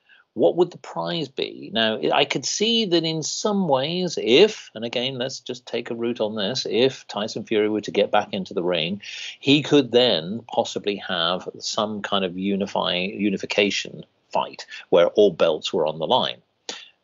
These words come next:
But here's another thought. You mentioned something else here, which I, I was slightly concerned about. Um,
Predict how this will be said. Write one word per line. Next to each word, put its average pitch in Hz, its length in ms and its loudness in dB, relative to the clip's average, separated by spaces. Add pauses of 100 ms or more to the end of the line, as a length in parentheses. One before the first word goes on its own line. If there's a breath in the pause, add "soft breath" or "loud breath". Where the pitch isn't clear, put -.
(140)
But 131 340 4
here's 160 280 2
another 143 340 0
thought. 110 400 2
You 117 160 -2
mentioned 170 500 -4
something 151 400 -6
else 110 600 -2
here, 76 320 -4
which 101 260 -2
I, 104 280 4
I 110 240 2
was 110 220 0
slightly 151 500 0
concerned 123 460 -2
about. - 480 -6
Um, 104 380 2